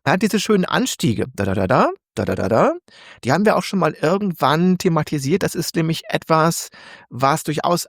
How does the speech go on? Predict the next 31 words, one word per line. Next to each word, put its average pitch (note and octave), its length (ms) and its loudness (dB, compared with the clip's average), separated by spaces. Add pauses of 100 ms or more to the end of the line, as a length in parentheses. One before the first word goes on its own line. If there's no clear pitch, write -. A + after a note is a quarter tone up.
aktivierend D#3+ 800 0
wirkt A2+ 340 0
auf A2 220 -2
die G#2 100 -4
Zuhörenden. A2 640 -2
Also C3+ 140 -2
das C3 160 -2
sind - 200 -12
Anstiege, D#3+ 540 2 (500)
die B2+ 120 0
ich C3 120 0
dann A2+ 200 0
mache, F#2+ 340 2 (480)
wenn D3 160 2
ich F3 180 -2
auch D#3 120 -4
immer F3 240 2
so F3 60 2
ein E3 80 0
bisschen, E3+ 420 2 (260)
ne, B2+ 440 4 (100)
hast - 220 -4
du - 20 -10
mich C#3 100 -2
verstanden, A#2+ 800 0 (300)
signalisieren F3+ 540 0
will, G3+ 100 2
also D#3+ 220 0
wo F3 120 6
ich E3 140 2
wirklich F#3+ 400 0